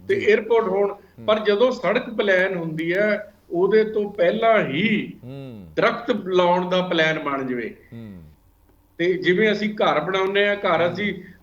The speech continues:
Speaker 1: ਬਣਾ ਲੈਂਦੇ ਹਾਂ, ਉਸ ਤੋਂ ਬਾਅਦ ਸੋਚਦੇ ਹਾਂ ਇੱਥੇ ਬੂਟੇ ਕਿਹੜਾ ਲਾਈਏ।
Speaker 2: ਜੀ,
Speaker 1: ਤੋ
Speaker 2: ਜੀ,
Speaker 1: ਮੈਂ
Speaker 2: ਜੀ।
Speaker 1: ਹਮੇਸ਼ਾ ਕਹਿੰਦਾ ਵਾਂ
Speaker 2: ਹੂੰ।
Speaker 1: ਆਪਣੇ ਯਾਰਾਂ ਦੋਸਤਾਂ ਨੂੰ, ਤੁਸੀਂ ਕੋਈ ਘਰ ਬਣਾਉਣਾ, ਉਸ ਤੋਂ ਪਹਿਲਾਂ ਹੀ ਪਲਾਂਟੇਸ਼ਨ ਸ਼ੁਰੂ ਕਰ ਦਿਓ,
Speaker 2: ਹੂੰ।
Speaker 1: ਤਾਂ ਕਿ ਜਦ ਤੱਕ ਤੁਸੀਂ ਰਹਿਣ
Speaker 2: ਹਾਂ,
Speaker 1: ਆਓ,
Speaker 2: ਤਦ, ਤਦ
Speaker 1: ਉਹ
Speaker 2: ਤੱਕ
Speaker 1: ਪਲੇ
Speaker 2: ਉਹ,
Speaker 1: ਪਲਾਏ ਬੂਟੇ
Speaker 2: ਹਾਂ,
Speaker 1: ਹੋਣ ਉੱਤੇ।
Speaker 2: ਹੋ ਜਾਣ। ਬਿਲਕੁਲ ਠੀਕ ਸਰ,
Speaker 1: ਤੋ
Speaker 2: ਬਿਲਕੁਲ ਠੀਕ।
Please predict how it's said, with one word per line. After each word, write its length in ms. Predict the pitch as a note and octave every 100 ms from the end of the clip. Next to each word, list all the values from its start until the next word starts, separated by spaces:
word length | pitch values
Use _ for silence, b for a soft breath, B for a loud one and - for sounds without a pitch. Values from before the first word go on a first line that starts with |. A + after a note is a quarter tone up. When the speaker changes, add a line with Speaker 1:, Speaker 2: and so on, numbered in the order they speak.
| -
Speaker 1:
ਬਣਾ 280 | D3 D3 D#3
ਲੈਂਦੇ 280 | F#3+ G3 A3
ਹਾਂ, 80 |
ਉਸ 120 | G#3 -
ਤੋਂ 160 | G#3+
ਬਾਅਦ 160 | G3+ A3
ਸੋਚਦੇ 440 | G#3+ E3+ E3+ E3
ਹਾਂ 60 | G3+
ਇੱਥੇ 180 | G3+ G#3+
ਬੂਟੇ 380 | F3+ F3+ G3 G#3+
ਕਿਹੜਾ 280 | G3 F#3+
ਲਾਈਏ। 420 | G3 E3 D#3 C#3+ G2 -
Speaker 2:
ਜੀ, 180 | A2+ D3
Speaker 1:
ਤੋ 80 | F3+
Speaker 2:
ਜੀ, 80 | E3+
Speaker 1:
ਮੈਂ 320 | E3+ G3+ G#3+
Speaker 2:
ਜੀ। 160 | A3
Speaker 1:
ਹਮੇਸ਼ਾ 380 | E3+ F#3+ F#3 A#3+
ਕਹਿੰਦਾ 380 | A3+ F#3 G#3 G#3
ਵਾਂ 180 | G3 F#3
Speaker 2:
ਹੂੰ। 100 | F#3+ -
Speaker 1:
ਆਪਣੇ 300 | - E3+ F3
ਯਾਰਾਂ 340 | F3 E3 E3 F3
ਦੋਸਤਾਂ 440 | E3+ E3 E3+ F3
ਨੂੰ, 260 | E3+ D#3+ B B -
ਤੁਸੀਂ 280 | F#3 F#3+ G#3
ਕੋਈ 100 | G3+
ਘਰ 320 | G3+ F3+ D3+
ਬਣਾਉਣਾ, 680 | D#3+ F3+ F3 F#3+ A#3 - -
ਉਸ 120 | F3
ਤੋਂ 200 | F3+ G#3+
ਪਹਿਲਾਂ 300 | G3+ G3+ C4
ਹੀ 40 | C4
ਪਲਾਂਟੇਸ਼ਨ 720 | C4 G#3+ G3+ G3+ G#3+ G#3 G#3
ਸ਼ੁਰੂ 220 | G#3 A3
ਕਰ 240 | G#3+ F3
ਦਿਓ, 180 | D#3+ D3
Speaker 2:
ਹੂੰ। 460 | B2 _ - A#2+ G#2+
Speaker 1:
ਤਾਂ 140 | F3 F#3
ਕਿ 140 | A#3
ਜਦ 180 | F#3 F#3+
ਤੱਕ 260 | F#3 A3+
ਤੁਸੀਂ 340 | G#3+ A3+ G#3 G#3+
ਰਹਿਣ 180 | F3+ G#3+
Speaker 2:
ਹਾਂ, 80 |
Speaker 1:
ਆਓ, 180 | C#3+ C#3
Speaker 2:
ਤਦ, 200 | B3+ D3
ਤਦ 220 | - E3+ -
Speaker 1:
ਉਹ 60 |
Speaker 2:
ਤੱਕ 100 | G3
Speaker 1:
ਪਲੇ 180 | F#3+ A#3+
Speaker 2:
ਉਹ, 60 | C4
Speaker 1:
ਪਲਾਏ 240 | A3+ A3
ਬੂਟੇ 320 | G#3+ G#3 C3+
Speaker 2:
ਹਾਂ, 100 | C#3
Speaker 1:
ਹੋਣ 200 | C3 E3
ਉੱਤੇ। 260 | D#3+ B2+ C3
Speaker 2:
ਹੋ 160 | C#3
ਜਾਣ। 180 | C3+ B2
ਬਿਲਕੁਲ 340 | F#2+ D#3 F3+ D3+
ਠੀਕ 180 | B2
ਸਰ, 120 | - A2
Speaker 1:
ਤੋ 80 |
Speaker 2:
ਬਿਲਕੁਲ 240 | G#3+ D#3+ D3+
ਠੀਕ। 160 | G#2+